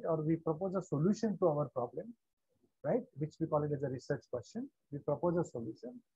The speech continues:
and whether that solution is really acceptable or not, whether it is, uh, it can be accepted or not, that we are going to check. So most of the time, hypothesis testing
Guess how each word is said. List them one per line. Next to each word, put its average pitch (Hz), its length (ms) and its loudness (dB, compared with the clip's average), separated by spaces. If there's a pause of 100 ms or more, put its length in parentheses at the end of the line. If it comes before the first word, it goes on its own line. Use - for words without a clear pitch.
(380)
and 208 260 6
whether 196 220 10
that 226 200 4
solution 208 560 0
is 156 140 -2
really 175 280 4
acceptable 165 640 2
or 156 200 4
not, 175 260 -2
whether 143 240 0
it 147 140 0
is, 147 200 -2 (500)
uh, 143 80 0
it - 120 -2
can 147 160 4
be 143 80 0
accepted - 500 -4
or 151 140 0
not, 226 140 0 (160)
that 220 320 8
we 160 200 4
are 151 120 4
going 143 240 -6
to 175 180 -2
check. 113 140 -4 (200)
So 156 60 -4
most 185 300 -2
of 214 100 0
the 226 80 4
time, 208 400 2 (400)
hypothesis 185 600 -2
testing 180 380 -6